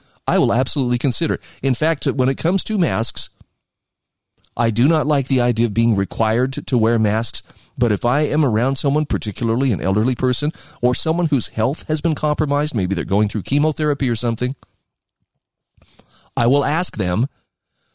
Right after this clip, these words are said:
"Would you prefer I wear a mask?" And if they say, "I would," or "I, it's, it's best if you do," you better believe I will put on the mask for them and for their willingness to ask rather than compel.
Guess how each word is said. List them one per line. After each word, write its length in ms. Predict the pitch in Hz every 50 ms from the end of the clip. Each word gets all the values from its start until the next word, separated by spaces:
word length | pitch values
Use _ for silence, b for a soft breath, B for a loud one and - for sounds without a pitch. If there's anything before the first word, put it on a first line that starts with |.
| _ -
"Would 180 | 101 104 104 120
you 60 | 139
prefer 320 | - 175 170 - 127 120 104
I 80 | 110
wear 180 | 107 98 101 110
a 80 | 107
mask?" 400 | 101 101 120 165 160 90 - -
And 100 | - 127
if 80 | 185 196
they 120 | - 190
say, 240 | 170 - 170 156 147 -
"I 80 | - 139
would," 380 | 143 139 131 104 95 117 135 -
or 180 | - 120 117 110
"I, 180 | 117 127 123 -
it's, 280 | 120 110 - - -
it's 160 | - 123 -
best 280 | - 107 139 143 - -
if 120 | 110 -
you 100 | 120 117
do," 220 | 107 104 110 78 b b b b b b b b b b b b b b _ _
you 120 | - 180
better 180 | 208 226 190 208
believe 380 | 196 208 190 117 98 95 92 - - _
I 140 | - 107 113
will 140 | 120 160 160
put 180 | - 117 107
on 160 | 101 101 104
the 60 | 107 110
mask 360 | 127 156 156 101 - - b b b b -
for 260 | - - 170 180 180
them 440 | 170 143 185 190 175 120 82 67 - - _ _ _ _ _ _ _ _ _ _ _ _ _ _ _ _ _ _ _ _ _ _
and 140 | - - -
for 100 | - 160
their 160 | 147 180 190
willingness 480 | 165 147 165 175 175 165 156 151 - -
to 160 | - 147 143 - -
ask 380 | 160 180 180 156 160 165 -
rather 260 | - 117 120 143 147 143
than 140 | 131 143
compel. 720 | 139 - 135 127 - - - 180 196 165 104 82 - -